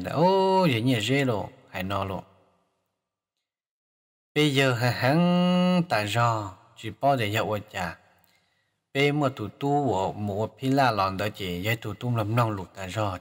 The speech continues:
chỉ, chỉ lọ plọ, lọ bớ để chỉ bỏ để dạo nước tư, ở nhà đâu để xí. Bây giờ để dạo nè mua lợ, nè mua,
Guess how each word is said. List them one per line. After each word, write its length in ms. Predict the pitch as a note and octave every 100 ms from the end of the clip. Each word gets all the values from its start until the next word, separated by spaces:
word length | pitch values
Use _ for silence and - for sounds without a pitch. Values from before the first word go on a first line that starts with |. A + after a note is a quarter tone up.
| -
chỉ, 60 | -
chỉ 80 | A#2+
lọ 160 | G#2+ F#2 -
plọ, 280 | F3 D#3+ A#2
lọ 180 | G2 F2+ -
bớ 200 | G#2 A#2+
để 220 | G2 F2 -
chỉ 120 | F#2 -
bỏ 140 | B2+
để 140 | A#2+
dạo 200 | F#2 G2
nước 140 | G#2 A2+ -
tư, 280 | B2+ A2+ F#2+ -
ở 100 | G#2+ F#2+
nhà 140 | - F2+
đâu 200 | G#2+ G2+
để 120 | F2
xí. 240 | - F#2 - _ _ _ _ _ _ _ _ -
Bây 140 | C3+
giờ 240 | C3+ C3 G#2+
để 120 | G2+ G2
dạo 180 | A2
nè 320 | G#2+ D3 B2 A2
mua 380 | B2+ D3+ D#3
lợ, 200 | C#3+ G2 - - - -
nè 120 | G#2+ B2
mua, 440 | B2+ C3+ C3+ B2+